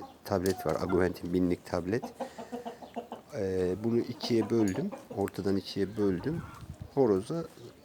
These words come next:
e, sabah, akşam yutturdum bunu. Bir parçasını sabah yutturdum. Bütün parçanın. E,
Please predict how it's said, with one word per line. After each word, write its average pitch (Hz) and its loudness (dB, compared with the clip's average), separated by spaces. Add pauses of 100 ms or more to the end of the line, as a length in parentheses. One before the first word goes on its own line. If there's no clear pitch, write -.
(880)
e, 104 0 (240)
sabah, 110 2 (1040)
akşam 131 -2 (220)
yutturdum 101 -2
bunu. 92 -4 (840)
Bir 120 0
parçasını 92 -2 (220)
sabah 95 -8
yutturdum. 107 -8 (640)
Bütün - -8
parçanın. 151 -6 (760)
E, 92 -2